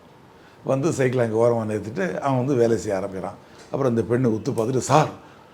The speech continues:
அது பார்த்த உடனே இந்த பொண்ணுக்கு அப்படியே வேர்க்க ஆரம்பிச்சிருச்சு, அப்படியே கண்ணுல பயம் வர ஆரம்பிச்சிருச்சு,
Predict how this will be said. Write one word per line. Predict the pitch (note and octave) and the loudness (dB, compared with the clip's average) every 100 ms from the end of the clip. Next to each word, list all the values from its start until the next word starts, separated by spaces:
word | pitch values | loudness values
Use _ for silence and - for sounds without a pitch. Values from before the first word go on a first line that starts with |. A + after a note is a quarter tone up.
| - - | -14 -12
அது | A2 | 2
பார்த்த | C3+ F#3 F3+ | 2 4 2
உடனே | E3+ F#3+ | 2 2
இந்த | C3+ A#2+ | 2 0
பொண்ணுக்கு | A2+ B2+ C#3 | 0 0 2
அப்படியே | B2 B2+ G#2+ C3 | 2 0 2 2
வேர்க்க | C3 A#2 | 2 -2
ஆரம்பிச்சிருச்சு, | G#2 F2+ F2+ - - - - - | -2 -8 -10 -14 -16 -20 -20 -12
அப்படியே | G2+ C3+ - | -2 -2 0
கண்ணுல | A#2+ B2+ A2 | 2 4 4
பயம் | G#2 A#2+ A2+ | 4 4 4
வர | G#2+ | 2
ஆரம்பிச்சிருச்சு, | G2+ F#2 F#2 - - | -2 -6 -12 -14 -16